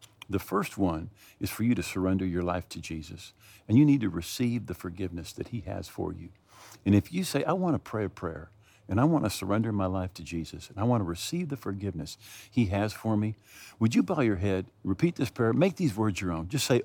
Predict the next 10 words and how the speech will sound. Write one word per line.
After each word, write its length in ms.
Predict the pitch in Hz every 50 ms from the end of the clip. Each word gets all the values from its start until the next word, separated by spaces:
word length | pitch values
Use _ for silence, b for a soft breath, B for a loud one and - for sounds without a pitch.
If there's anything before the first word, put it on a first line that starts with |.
| - -
Oh 140 | 135 185
God, 340 | 147 107 82 69 67 - - - - _ _ _ _ _ - B B B B B B B B B B B B _ 120
I 60 | 131
believe 380 | 127 131 135 117 101 95 87 78
that 120 | 90 78
Jesus 440 | 95 - 110 107 95 85 87 82 -
died 240 | - 95 87 87 85
on 100 | 85 85
the 80 | 87
cross. 480 | - - 87 80 76 78 - - -